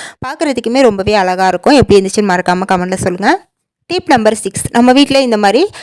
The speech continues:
கொஞ்சம் பெரிய கிளிப்லாம் வச்சிருப்போம். இதெல்லாம் பார்த்தீங்கன்னா, mostly வந்து பிளாக்ல தான் இருக்கும். கலர்ல இருந்தா கூட பிளெயினா தாங்க இருக்கும். அந்த, எந்த ஒரு டிசைனுமே வந்து இந்த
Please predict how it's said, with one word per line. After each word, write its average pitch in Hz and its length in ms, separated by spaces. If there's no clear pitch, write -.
கொஞ்சம் 254 280
பெரிய 262 340
கிளிப்லாம் 202 380
வச்சிருப்போம். 226 440
இதெல்லாம் 240 320
பார்த்தீங்கன்னா, 247 360
mostly 226 280
வந்து 233 260
பிளாக்ல 202 400
தான் 220 160
இருக்கும். 240 400
கலர்ல 214 240
இருந்தா 233 260
கூட 254 140
பிளெயினா 220 300
தாங்க 208 200
இருக்கும். 202 320
அந்த, 202 380
எந்த 240 220
ஒரு 254 160
டிசைனுமே 226 480
வந்து 214 180
இந்த 202 380